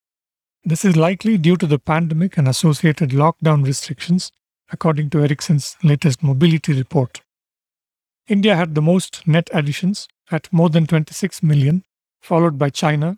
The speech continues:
at over six million and South Africa at more than two million. By twenty twenty-six,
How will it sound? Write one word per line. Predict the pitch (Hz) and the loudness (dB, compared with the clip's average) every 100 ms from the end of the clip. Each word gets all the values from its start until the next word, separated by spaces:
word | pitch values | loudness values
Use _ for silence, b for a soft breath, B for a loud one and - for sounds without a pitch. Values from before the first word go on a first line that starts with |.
| _ | _
at | 160 - 175 | -8 -2 0
over | 151 | 0
six | - 180 - | -2 -4 0
million | 170 147 139 165 - _ _ _ | 2 2 2 -2 -6 _ _ _
and | 165 139 | -2 -2
South | 160 156 170 | -2 -2 -2
Africa | 156 175 - 123 143 _ 160 | -2 -6 -8 -8 -10 _ -2
at | 143 | 4
more | 151 147 | 4 4
than | 135 | 0
two | 165 151 | 0 0
million. | 139 127 127 - _ _ _ _ _ | 2 0 -4 -10 _ _ _ _ _
By | 175 | -4
twenty | 170 202 226 233 | 0 -2 -2 -2
twenty-six, | 208 185 165 233 - - | -2 0 -2 -4 -8 -16